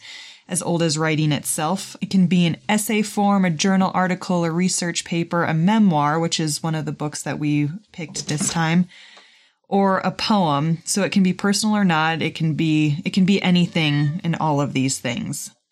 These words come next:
The words creative and nonfiction describe the form. Creative refers to the use of the literary craft, the techniques that fiction writers, playwrights, and poets tend to use. And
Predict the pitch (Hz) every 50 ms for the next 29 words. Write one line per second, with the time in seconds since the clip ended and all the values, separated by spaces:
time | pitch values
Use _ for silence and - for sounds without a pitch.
0 | _ _ - 202 170 196 196 190 - - - - 185 190 185 190 185 190 180 180
1 | 180 180 175 170 170 - 180 170 - - 175 170 156 151 - - - 156 147 139
2 | 151 143 - - - - 214 208 202 202 196 196 185 190 180 - - 170 160 165
3 | 151 151 156 151 - 160 156 147 - - - 131 147 147 160 170 170 160 - -
4 | - - 175 160 147 175 165 156 160 160 156 151 143 131 131 135 131 - - -
5 | 196 175 156 156 165 - - - - - - 180 - - - - 160 - 170 170
6 | 165 - - - - 170 - - _ - 196 196 - - 170 151 147 143 139 139
7 | 135 135 143 143 143 - - - - - 175 165 160 165 160 160 156 - 156 165
8 | 147 - - 156 156 131 - - - - - - 175 165 160 - - 165 151 147
9 | 151 147 143 143 147 185 214 202 - - - - 202 202 190 185 180 180